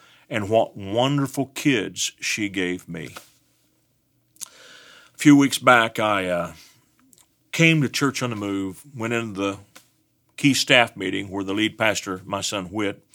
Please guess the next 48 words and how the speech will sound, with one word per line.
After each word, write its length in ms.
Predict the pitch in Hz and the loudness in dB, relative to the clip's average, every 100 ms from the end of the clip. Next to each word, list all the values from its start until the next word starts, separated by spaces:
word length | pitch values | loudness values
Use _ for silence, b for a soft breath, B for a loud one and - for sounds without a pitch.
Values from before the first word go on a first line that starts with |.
| b b b b b b b - | b b b b b b b -6
was 200 | 110 - | -4 2
holding 340 | 123 120 117 | 2 2 -2
court 420 | - 127 120 - | -2 0 0 -2
with 100 | 113 | -8
several 400 | - - 117 104 | -2 0 2 0
of 100 | 101 | -4
his 200 | 107 107 | -4 -4
guys. 320 | - 98 98 110 | -2 -2 -2 0
There 80 | |
were 40 | 170 | 0
about 200 | 110 101 | 0 0
eight 180 | 101 101 | 0 -2
or 40 | |
ten 240 | - 104 | -4 -2
of 120 | 101 98 | -2 -4
them 100 | 101 | -6
sitting 260 | 120 - | -6 -6
around 220 | 95 98 95 | -8 -8 -10
the 80 | |
table. 500 | 92 98 95 90 95 _ _ _ _ b b b b b | -6 -4 -4 -8 -14 _ _ _ _ b b b b b
And 100 | 120 | 2
I 40 | |
walked 440 | 120 127 147 - - | 4 6 4 2 -2
in, 240 | 127 120 | 0 0
stuck 300 | 113 139 131 | 0 0 0
my 100 | 123 | 0
head 140 | 113 117 | 0 0
in 60 | |
the 100 | 113 | 0
door, 180 | 110 110 | -2 0
and 100 | 113 | 4
they 120 | 151 | 6
invited 480 | 175 120 107 117 117 | 6 6 6 6 2
me 140 | 120 | -4
in, 360 | 104 104 107 104 | -4 -4 -4 -4
and 140 | 104 | -6
I 80 | 107 | -6
talked 340 | 104 98 95 - | -2 -2 -2 -6
to 60 | |
them 80 | 95 | -10
for 120 | 101 | -8
a 40 | 92 | -8
few 180 | 104 95 | -6 -6
minutes. 500 | 95 95 95 - - _ _ _ b b b b | -6 -8 -8 -10 -10 _ _ _ b b b b
And 120 | 113 | 0
I 20 | |
looked 300 | 127 147 - | 2 0 -2
around, 480 | 143 104 95 92 | -2 0 -2 -6